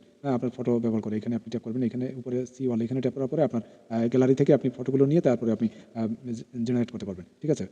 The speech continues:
অর্থাৎ অ্যানিমেটেড ভিডিও জেনারেট করতে পারবেন। আমি ব্যাগে চলে যাচ্ছি, ব্যাগে গিয়ে দেখুন, আহ, আরেকটু ব্যাগে যাই। স-, আহ, আপনার, আহ, স্ক্রিনে, মোবাইল স্ক্রিনের সর্বনিম্ন নিচের দিকে দেখুন,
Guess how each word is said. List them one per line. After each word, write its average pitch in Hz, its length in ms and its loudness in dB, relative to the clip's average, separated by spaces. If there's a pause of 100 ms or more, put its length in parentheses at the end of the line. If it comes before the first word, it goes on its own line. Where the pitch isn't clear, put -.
(160)
অর্থাৎ 131 200 -2
অ্যানিমেটেড 131 460 4
ভিডিও 143 380 2
জেনারেট 117 240 0
করতে 104 140 -10
পারবেন। 107 160 -2
আমি 117 160 0
ব্যাগে 123 220 2
চলে 143 160 4
যাচ্ছি, 147 220 4 (300)
ব্যাগে 139 320 8
গিয়ে 147 260 8 (120)
দেখুন, 135 240 2 (320)
আহ, 120 300 0 (260)
আরেকটু 123 220 -6
ব্যাগে 110 180 2
যাই। 139 160 4 (3000)
স-, - 120 -4
আহ, 131 440 2
আপনার, 151 260 8
আহ, 135 400 -2
স্ক্রিনে, 135 220 0
মোবাইল 143 260 10
স্ক্রিনের 165 240 0
সর্বনিম্ন 147 480 4
নিচের 147 300 6
দিকে 131 160 4
দেখুন, 131 260 0